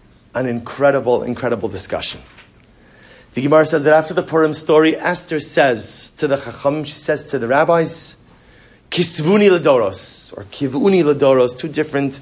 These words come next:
spines in the Gemara. Esther says to the Chachamim, "I want you to go ahead and establish me as a Yom Tiv. Make me a Yom Tiv. Make Purim a Yom Tiv. Not only that, I want you to make Megillas Esther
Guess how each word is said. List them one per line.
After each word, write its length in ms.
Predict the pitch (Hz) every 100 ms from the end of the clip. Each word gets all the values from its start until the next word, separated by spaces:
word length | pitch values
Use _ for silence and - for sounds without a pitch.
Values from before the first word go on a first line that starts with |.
| -
spines 400 | - - 139 139
in 80 | 120
the 80 | 131
Gemara. 440 | 120 131 117 107 98 - _ _ _ - -
Esther 280 | 214 214 214
says 260 | - 208
to 40 | -
the 80 | 196
Chachamim, 640 | 185 175 214 254 240 - - - - _ _ _ -
"I 100 | 170
want 340 | 185 247 240
you 60 | 233
to 120 | 220
go 240 | 196 220
ahead 240 | 220 214 -
and 140 | 196
establish 720 | 185 - 247 254 240 254 -
me 540 | 208 220 269 262 - - _ _ _ _ -
as 200 | 180 180
a 20 |
Yom 380 | 170 170 175 -
Tiv. 400 | 98 - - - _ _ _ _ _ _ _ _
Make 300 | 233 302 -
me 220 | 262 285
a 40 | 262
Yom 340 | 208 208 180
Tiv. 200 | - 117
Make 260 | 214 294 -
Purim 220 | 254 233
a 20 |
Yom 240 | 202 165 139
Tiv. 120 | 151
Not 160 | 220
only 160 | 247 202
that, 360 | 208 269 269 - _ _ _ _ _ -
I 120 | 147
want 280 | 156 247 -
you 60 | 220
to 160 | 226
make 180 | 220 226
Megillas 480 | 190 180 247 240 233
Esther 680 | 285 285 - 320 302 -